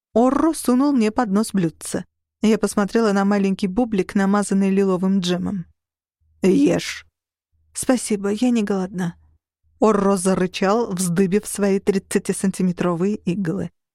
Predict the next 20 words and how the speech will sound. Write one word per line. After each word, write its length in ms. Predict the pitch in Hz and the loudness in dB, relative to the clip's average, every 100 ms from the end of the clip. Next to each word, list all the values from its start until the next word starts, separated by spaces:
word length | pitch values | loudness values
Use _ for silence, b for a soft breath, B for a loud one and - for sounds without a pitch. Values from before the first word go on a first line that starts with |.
| _ _ _ | _ _ _
С 120 | - | -4
учётом 340 | 254 311 302 269 | 0 2 2 2
того, 240 | 262 294 | 2 0
что 240 | - 254 | 0 -2
острошипы 680 | - 214 - 240 - 226 - | -2 -2 -2 -2 -2 -2 0
напоминали 640 | 196 190 202 208 208 196 196 | 0 0 0 2 2 2 0
жутких 500 | 175 190 - 202 - | -2 -6 -6 -6 -2
монстров 640 | 208 208 165 - - 160 | 0 2 0 -6 -8 -8
с 140 | - 196 | -4 -4
острыми 420 | - - 175 175 | -4 -4 -2 -2
когтями 480 | 190 - - 226 170 | -2 -4 -4 -4 -2
на 180 | 175 | 0
лапах, 480 | 190 220 - 156 - | 0 -2 -4 -10 -8
клыкастыми 600 | - 190 196 175 - 190 | -2 -2 -2 -4 -2 0
мордами 480 | 202 196 196 175 175 | 2 2 0 -2 -2
и 180 | 185 196 | -2 -4
усеянными 840 | 202 190 - 202 - 170 175 175 170 _ - | -4 -4 -2 -4 -2 -2 -2 -2 -6 _ -4
длиннющими 800 | 196 240 262 214 - - 170 170 | 0 2 2 0 -2 -4 -4 -2
шипами 480 | - 190 190 175 175 | -4 -4 -2 -4 -6
спинами, 640 | - - 359 180 160 170 | -6 -4 -2 -2 -4 -8